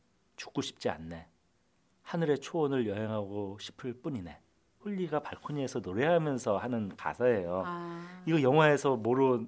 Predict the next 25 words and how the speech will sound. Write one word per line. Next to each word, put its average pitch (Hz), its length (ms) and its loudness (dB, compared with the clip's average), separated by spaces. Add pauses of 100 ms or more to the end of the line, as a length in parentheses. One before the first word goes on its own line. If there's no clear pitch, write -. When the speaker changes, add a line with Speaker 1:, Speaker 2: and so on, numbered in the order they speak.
(180)
Speaker 1:
나왔는지 104 560 -6
기억하세요? 127 520 -6
Speaker 2:
네, 277 300 0
문 254 320 -2
리버로 185 840 -2
Speaker 1:
예. - 40 -12
Speaker 2:
나왔죠. 139 360 -14
Speaker 1:
문 147 160 4
리버를 143 540 8
Speaker 2:
예. 165 260 -10
Speaker 1:
저기 107 240 -4
창가에서 117 800 0
뭐 92 200 -6
Speaker 2:
예. - 80 -4
Speaker 1:
"문 113 300 0
리버 147 520 -2
와일드 135 380 -4
Speaker 2:
예. 113 80 -4
Speaker 1:
댄 107 180 -6
마일" 117 300 0
뭐 98 160 -2
이런 117 160 -2
부르지 120 240 0
않습니까? 113 500 6
Speaker 2:
예. 160 160 -12